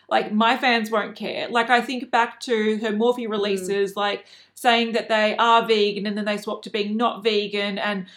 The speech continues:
Speaker 1: you know, it is limited edition. No, it's permanent. I didn't say that it was limited editions. Like, bitch, you fucking did. So, you know, I feel like she's willing to take people for a ride because she thinks she can get away with it. So it's not
Speaker 2: Yeah.
Speaker 1: just that she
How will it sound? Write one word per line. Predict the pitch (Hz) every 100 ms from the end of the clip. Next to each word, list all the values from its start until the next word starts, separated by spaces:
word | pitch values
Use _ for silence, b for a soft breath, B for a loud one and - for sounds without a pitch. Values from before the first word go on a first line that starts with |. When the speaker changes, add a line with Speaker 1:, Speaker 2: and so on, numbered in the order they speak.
| B
Speaker 1:
you | 233
know, | 233
it | 220 233
is | 262 226
limited | 240 226 226 208
edition. | 180 226 220 220 208
No, | 226
it's | 226 220
permanent. | - 226 254 262 240 214 208
I | - 233
didn't | 240 240 226
say | - 247 330
that | 277
it | 240
was | 233
limited | 240 233 233
editions. | 202 226 240 220
Like, | 220 196 180
bitch, | 262 294 -
you | 208 233
fucking | 233 262 262 226
did. | 196 330 311 285 B B B
So, | - 262 262
you | 254 254
know, | 247 240
I | - 240
feel | 285 294
like | 302 269 - - b b b _
she's | - - 277 214
willing | 202 196 262 277 302 311 311
to | - 277 254
take | 247 - 240 233
people | 240 226 220
for | 226 214
a |
ride | 202 214 208 208 208
because | 202 190
she | -
thinks | - 202 -
she | -
can | 196 190
get | 196
away | 190 180 185 160
with | 190 190
it. | - -
So | 226 214 214 B -
it's | 226
not | 262 285
Speaker 2:
Yeah. | - 330
Speaker 1:
just | 320
that | 262
she | - 254 247 233 -